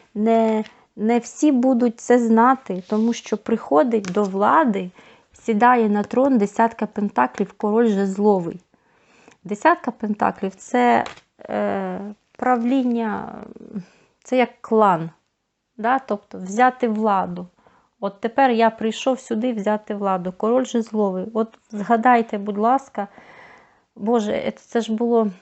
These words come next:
декілька розкладів. По-перше, король жезловий, е, змінював, м, він підсиджував Путіна, і він і змінить владу на Росії. По-друге, в лютому, хто не дивився розклад по,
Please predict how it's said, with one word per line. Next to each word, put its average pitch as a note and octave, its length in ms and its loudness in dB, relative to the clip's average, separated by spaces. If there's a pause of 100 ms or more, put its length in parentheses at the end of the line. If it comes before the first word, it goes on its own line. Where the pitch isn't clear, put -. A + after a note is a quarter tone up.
(280)
декілька G#3+ 540 0
розкладів. G3+ 640 -4
По-перше, A#3 640 -8
король A#3 320 -2
жезловий, G#3+ 720 -2
е, G3 220 -2
змінював, G#3 840 2
м, F#3+ 640 -8
він G#3+ 220 0
підсиджував G#3+ 720 -4
Путіна, G3+ 480 -6
і G3 200 -6
він A3 320 0
і - 260 -8
змінить G3+ 520 0
владу F#3 280 -2
на F#3 160 -4
Росії. F#3 520 -8 (500)
По-друге, A3 640 -2 (1120)
в G3+ 140 -4
лютому, A3+ 720 0
хто - 240 0
не C#4 140 2
дивився A3+ 540 0
розклад A3+ 640 -4 (260)
по, A3 440 0